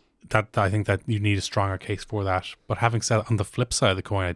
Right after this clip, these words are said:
do think he, the hostility to Daniel Cassidy is excessive. I think the, uh, the hostility that comes up with, uh, for some of these, um, etymological theories,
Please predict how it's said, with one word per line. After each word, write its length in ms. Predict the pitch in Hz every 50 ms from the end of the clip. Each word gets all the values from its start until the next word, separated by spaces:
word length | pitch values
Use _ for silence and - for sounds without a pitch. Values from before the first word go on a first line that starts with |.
| - -
do 140 | 123 123
think 340 | 120 - - - 98 95 87 -
he, 500 | - - - 117 101 98 98 95 95 95
the 140 | - 101
hostility 500 | 85 95 92 - - - 98 101 101 98
to 80 | 92 92
Daniel 200 | - 92 90 87
Cassidy 440 | - 98 92 87 - - - 98 92
is 80 | 90
excessive. 600 | 98 - - - 95 95 - - 127 123 - - _ _ _ _ _ _ - - - - - - _ _ _ _ _ _ -
I 100 | 113 101 95
think 200 | 104 104 98 -
the, 260 | 104 98 95 92 92
uh, 140 | 87 90 90
the 100 | 90 90
hostility 720 | 92 92 92 - - - 101 95 95 92 98 98 98 95 95
that 120 | 95 87
comes 220 | - - 98 92 -
up 120 | 92 - - - -
with, 300 | 104 95 90 - - 110
uh, 80 | 101
for 160 | 90 - - 98
some 180 | - - 101
of 80 | 98 92
these, 220 | 92 92 92 95
um, 180 | 92 92 90 101
etymological 520 | 107 101 - 104 98 92 95 - - 98 -
theories, 480 | - 95 95 92 90 90 - - -